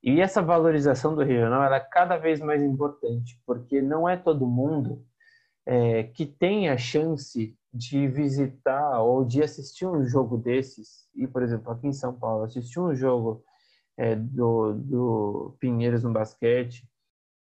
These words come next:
você percebe o quanto o esporte ainda é acessível, o quanto você consegue, é, trazer de pessoas novas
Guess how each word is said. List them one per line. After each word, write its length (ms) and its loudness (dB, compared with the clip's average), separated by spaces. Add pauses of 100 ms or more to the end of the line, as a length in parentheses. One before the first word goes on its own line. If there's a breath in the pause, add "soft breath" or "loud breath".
(380)
você 1300 0 (180)
percebe 640 2
o 120 0
quanto 680 0
o 140 -2
esporte 720 0
ainda 340 0
é 120 4
acessível, 840 -4 (480)
o 80 -2
quanto 480 0
você 260 0
consegue, 960 -2 (380 soft breath)
é, 320 2 (120)
trazer 800 2 (200)
de 360 -2
pessoas 760 0
novas 680 0